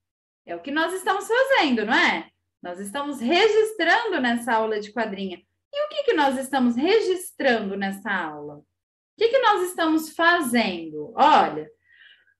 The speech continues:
quantos versos tem uma quadrinha mesmo? Quatro versos. E aqui nós estamos registrando uma quadrinha com quantos versos?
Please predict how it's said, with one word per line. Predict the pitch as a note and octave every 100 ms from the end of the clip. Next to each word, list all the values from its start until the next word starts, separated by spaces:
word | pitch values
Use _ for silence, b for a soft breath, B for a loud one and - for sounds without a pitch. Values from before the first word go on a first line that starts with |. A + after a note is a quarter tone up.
| -
quantos | A#4+ C#5 D5 C5+ E4
versos | E4 D4+ D#4+ D4+
tem | - C#4
uma | C4 B3 B3
quadrinha | C4 A3+ C4 C4
mesmo? | A#3+ B3 F#4 C5 A4+ B3 F#3 G3 _ _ _ _ _ _ _ _ _ -
Quatro | - B3+ G3 G3 C4 D#4+
versos. | C4+ A#3+ D4 F#4+ - A3 G3+
E | E4+
aqui | F#4 F#4 G4
nós | F4 E4
estamos | E4 - D#4+ D#4
registrando | E4 D4 D#4 - D4 D4
uma | C#4+ C#4 C#4
quadrinha | C4 A#3 D#4+ A4+ E4 B3+
com | D4+ D#4
quantos | F#4 F#4+ G4 F#4+ D#4
versos? | D4+ A3+ E3+ E3 - -